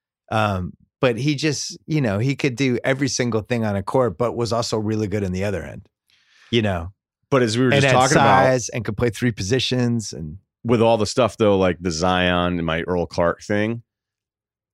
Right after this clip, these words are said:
Speaker 2: like, Kobe would be dying laughing right now,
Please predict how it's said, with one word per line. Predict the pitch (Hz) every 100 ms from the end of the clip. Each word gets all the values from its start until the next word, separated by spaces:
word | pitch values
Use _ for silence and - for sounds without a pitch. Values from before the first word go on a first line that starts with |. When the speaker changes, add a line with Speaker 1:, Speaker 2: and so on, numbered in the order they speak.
| _ _ -
Speaker 2:
like, | 101
Kobe | - 113 113 101
would | 87 73
be | 80 73 67 _ _ -
dying | 85 92 90 78
laughing | 73 92 92 76
right | 64 62 -
now, | 62 60 65